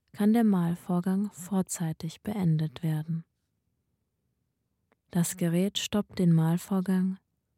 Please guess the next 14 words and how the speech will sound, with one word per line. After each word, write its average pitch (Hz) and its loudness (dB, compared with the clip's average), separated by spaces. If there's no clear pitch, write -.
und 233 2
wechselt 175 0
in 156 0
den 165 2
Bereitschaftsmodus. 165 -2
Im 220 2
Anzeigefeld 180 0
erscheint 180 0
die 185 -6
zuletzt - -6
gewählte 165 -2
Einstellung. 160 -2
Die 165 -2
Hintergrundbeleuchtung 190 2